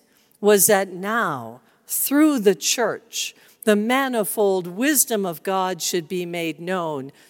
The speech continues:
to the rulers and authorities in the heavenly realm, according to his eternal purpose that he accomplished in Christ Jesus our Lord. In him and through faith in him,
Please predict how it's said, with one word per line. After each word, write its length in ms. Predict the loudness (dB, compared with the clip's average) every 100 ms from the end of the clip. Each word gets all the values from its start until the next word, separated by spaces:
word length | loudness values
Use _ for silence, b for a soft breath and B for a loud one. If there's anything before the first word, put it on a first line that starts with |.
| 0
to 120 | 2
the 160 | 4 2
rulers 720 | 2 0 0 -2 -2 -4 -4
and 240 | -4 -6
authorities 840 | -6 -4 -4 0 0 0 -2 -2 -2
in 180 | -6
the 100 | -10
heavenly 460 | -8 -8 -6 -6 -6
realm, 540 | -4 -4 -2 -6 -10 -18 b b b
according 560 | -4 0 -2 0 -2
to 120 | 0 2
his 200 | 4 2
eternal 600 | -6 -10 -8 -4 -4 -4
purpose 680 | -2 -4 -2 -4 0 -2 b b -2
that 180 | -2
he 120 | 2 0
accomplished 720 | 0 -4 -4 -4 -6 -6 -8
in 200 | -12 -12
Christ 400 | -6 -4 -4 -4
Jesus 520 | -4 -2 -2 -4 -4 -4
our 200 | -4 -6
Lord. 540 | -6 -6 -6 -10 -16 _ _ _ _ _ _ _ _ _ _ _ _ _ _ _ 2
In 220 | 4 4
him 420 | 0 0 0 -4
and 320 | -6 -6 -6
through 320 | -8 -4 -4
faith 400 | -2 -2 -2 -4
in 180 | -8 -10
him, 460 | -12 -14 -14 -18